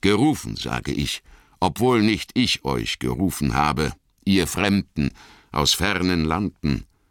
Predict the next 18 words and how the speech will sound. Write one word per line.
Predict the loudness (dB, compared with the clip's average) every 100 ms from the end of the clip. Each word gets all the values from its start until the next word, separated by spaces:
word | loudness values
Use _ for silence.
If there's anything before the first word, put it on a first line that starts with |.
| _ _ -2
Gekommen | -2 0 0 2 0 -2
seid | -4 -4 -6 -2
ihr | 0 2 2
und | -2
hier | -2 0 2
in | 2 2
just | 2 0 -2 0
diesem | 0 2 0 0
Augenblick | 0 0 -2 -2 -2 -4
zusammengetroffen, | -2 0 2 0 -2 -2 -2 0 -4
wie | -2 -2
es | -2
scheinen | -2 0 0 2
mag, | 2 0 -2 -14 _ -4
durch | 0 0 -2
Zufall. | -4 -2 -2 -2 -6 -6 -8 _ _ _ _ _ -2
Dem | 0 2 0
aber | -2 -4 -6 -14 -14